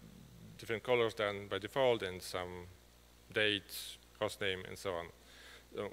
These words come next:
what you can see is that in status bar, i-, uh, at the bottom, there's a window name and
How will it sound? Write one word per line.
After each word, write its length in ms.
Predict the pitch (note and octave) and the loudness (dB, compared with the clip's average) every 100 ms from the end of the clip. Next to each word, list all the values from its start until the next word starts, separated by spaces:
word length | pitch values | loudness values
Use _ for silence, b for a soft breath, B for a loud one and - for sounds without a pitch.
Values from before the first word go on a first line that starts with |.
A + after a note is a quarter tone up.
| - | -2
what 180 | C3 E3+ | -2 -2
you 140 | C3+ | -8
can 160 | C#3 C#3 | -4 -4
see 240 | - A#2+ G2+ | 0 -2 0
is 120 | G#2+ | -2
that 200 | A2 G2+ - | -2 -2 -6
in 260 | A2+ G#2+ G#2 - - - | -6 -6 -8 -14 -20 -10
status 360 | - D3 A#2+ | 2 2 2
bar, 340 | G2 G2+ A2 B2+ - - - - | 0 2 2 2 -8 -16 -18 -12
i-, 40 | - - - - | -12 -12 -20 -6
uh, 320 | G2+ G2 F#2+ | -2 0 -2
at 80 | G#2+ | 0
the 80 | A#2 | 2
bottom, 380 | G2+ B2 D#3 E3 - - - | 4 2 2 -2 -10 -20 -8
there's 300 | A2 G2 - | -2 -2 -2
a 240 | G2+ F#2 F#2 - - | -2 -2 -2 -8 -6
window 280 | A#2+ B2 B2+ | -4 0 0
name 340 | D3 E3 F3 E3+ - B B B B B - - | 0 -2 -4 -12 -20 B B B B B -20 -4
and 200 | A#2 A#2 | -4 -4